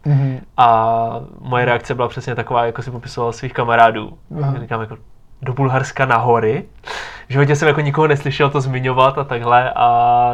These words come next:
Speaker 2: nakonec, nakonec tedy nejel, ale teďka právě seš mi jako důkazem, že, a, že to asi opravdu cenu má a že to opravdu jako může být, eh, velmi hezká země.
Speaker 1: Mhm.
Speaker 2: Ne právě spíš jako u toho moře, ale spíš jako to vnitrozemí a právě ty hory.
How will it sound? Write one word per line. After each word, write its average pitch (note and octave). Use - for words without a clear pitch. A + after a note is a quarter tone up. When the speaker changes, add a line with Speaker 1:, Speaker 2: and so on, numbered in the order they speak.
Speaker 2:
nakonec, D3+
nakonec C#3+
tedy D#3
nejel, B2+
ale B2
teďka B2
právě B2
seš -
mi C3
jako A#2+
důkazem, B2
že, B2+
a, A#2
že A#2+
to A#2+
asi D3
opravdu B2+
cenu C3+
má A#2
a A#2+
že A#2
to A#2
opravdu A#2
jako A2+
může B2
být, A#2+
eh, A2+
velmi A#2
hezká A2
země. G#2
Speaker 1:
Mhm. D3
Speaker 2:
Ne A2+
právě A#2
spíš -
jako A#2+
u A#2
toho A#2
moře, A#2
ale A#2
spíš -
jako B2
to A#2+
vnitrozemí A2+
a G2+
právě F#2+
ty A#2+
hory. A#2